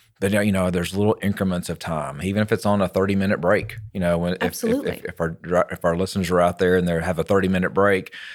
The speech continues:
Speaker 1: sometimes one of the best things you can do before you start back to work is to kind of reignite your, your mind and your body by, by getting a little movement in.
Speaker 2: Yeah.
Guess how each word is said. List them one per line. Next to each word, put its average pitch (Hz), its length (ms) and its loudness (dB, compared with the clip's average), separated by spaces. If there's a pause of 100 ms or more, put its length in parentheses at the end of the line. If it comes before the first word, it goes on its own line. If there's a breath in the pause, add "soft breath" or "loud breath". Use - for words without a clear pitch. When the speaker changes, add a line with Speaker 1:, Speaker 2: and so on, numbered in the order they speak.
(160 loud breath)
Speaker 1:
sometimes 123 500 0
one 107 120 4
of - 20 2
the 87 80 2
best 101 240 2
things 95 220 -2
you 92 60 -4
can 87 140 0
do 101 160 4
before 107 460 2
you 95 120 0
start - 300 0
back 87 240 2
to 85 60 -6
work 98 380 2
is 82 160 -2
to 82 320 -2 (540)
kind 90 180 0
of 82 100 -4 (360)
reignite 92 680 2
your, 85 340 -2
your 80 180 -4
mind 85 440 -2
and 85 100 -4
your 82 100 -8
body 90 340 2
by, 82 280 2
by 87 180 -4
getting 82 200 -4
a 82 60 -4
little 90 220 -2
movement 85 420 -2
in. 62 260 -14 (160)
Speaker 2:
Yeah. - 180 -8